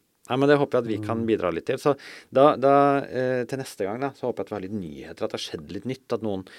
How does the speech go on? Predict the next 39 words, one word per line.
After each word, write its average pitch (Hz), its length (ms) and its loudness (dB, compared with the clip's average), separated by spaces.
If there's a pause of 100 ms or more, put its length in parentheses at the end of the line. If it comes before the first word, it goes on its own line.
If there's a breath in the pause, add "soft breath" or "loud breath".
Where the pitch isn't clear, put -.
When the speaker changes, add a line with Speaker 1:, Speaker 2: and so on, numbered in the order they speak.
(260 soft breath)
Speaker 1:
noen 107 100 -2
har 110 100 -2
kommet 95 500 -8
opp - 160 -16
med 92 100 -8
noe, 95 320 -4
et - 200 -14
eller 104 100 -6
annet - 320 -14 (100)
Speaker 2:
Ja. 117 140 8
Speaker 1:
nytt. - 160 0
Så - 80 -16
vi 110 80 -6
kan 117 120 -4
snakke 110 200 -8
om 107 240 -8
nyheter 98 600 -6 (180)
innenfor 85 280 -10
Speaker 2:
Eller 117 120 6
en 123 60 6
stor 101 360 4
deal. 104 280 0 (520)
Speaker 1:
Stor 135 180 -4
deal, 110 220 -6
svær - 280 -2
Speaker 2:
Ja, 101 40 -2
Speaker 1:
deal. 113 200 -2
Speaker 2:
svær - 140 -4 (140)
Speaker 1:
Ja, 92 60 4
det 90 80 0
kan 175 80 0
Speaker 2:
deal. 120 160 2
Speaker 1:
være. 135 220 2
Det 131 120 4
var 165 160 2
jo, 151 140 0 (580 soft breath)
det 160 160 0
var 127 180 0
jo, 107 140 2